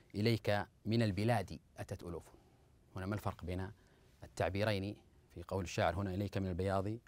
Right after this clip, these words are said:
أتت ألوف"، وما، ولو قال: "إليك من البلاد"؟ ونقول هنا أيضًا: "إليك من البياض" تشبيه أجمل، طبعًا لإشارته إلى اللون الأبيض الذي يرتديه الحاج ومدى توافقه مع صفاء ونقاء المكان،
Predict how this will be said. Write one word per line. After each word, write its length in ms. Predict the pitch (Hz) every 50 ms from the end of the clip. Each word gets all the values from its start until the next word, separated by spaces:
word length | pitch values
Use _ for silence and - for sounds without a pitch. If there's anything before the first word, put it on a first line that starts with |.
| -
أتت 220 | 85 85 - - -
ألوف"، 280 | 95 87 85 - - - - - - - -
وما، 280 | - 131 131 117 - 120
ولو 180 | 131 131 127 123
قال: 320 | - - 123 120 123 127 - - - - - - - - - - -
"إليك 240 | 107 104 104 - -
من 120 | 101 98
البلاد"؟ 340 | 92 90 80 85 80 69 - - - - _ - - - - - - - _ _ -
ونقول 360 | 101 104 107 101 - 117 101
هنا 280 | 95 104 98 98 104 120 - - - - - - - _ - - - - - - - -
أيضًا: 320 | 101 98 87 92 95 101 - -
"إليك 280 | 95 110 113 107 - 95
من 160 | 90 92 98
البياض" 680 | 104 98 - - - 98 85 90 92 101 120 156 185 156
تشبيه 340 | - 104 - 110 113 107 - - -
أجمل، 280 | 95 - - - - - - - - - - -
طبعًا 180 | 85 82 90 104
لإشارته 720 | 98 87 90 - 107 101 113 120 - 101 92 104 98 101
إلى 180 | 104 107 107 -
اللون 260 | 98 95 101 104 98
الأبيض 360 | 95 82 98 98 104 113 135 139 - -
الذي 260 | 95 95 90 92 92
يرتديه 680 | 90 85 - - 87 87 95 92 85 87 90 90 90 90 - - _ _ _ - - - - - - _ -
الحاج 600 | 95 101 101 95 - - - 98 98 98 92 - 87
ومدى 240 | 95 104 104 90
توافقه 540 | - - 90 85 - - 107 - - 101 98
مع 140 | 95 85 80
صفاء 460 | 85 - 92 87 - 98 98 92 - - - - - -
ونقاء 460 | 85 87 87 85 - 98 95 98 95 - -
المكان، 360 | 90 76 - - - - 80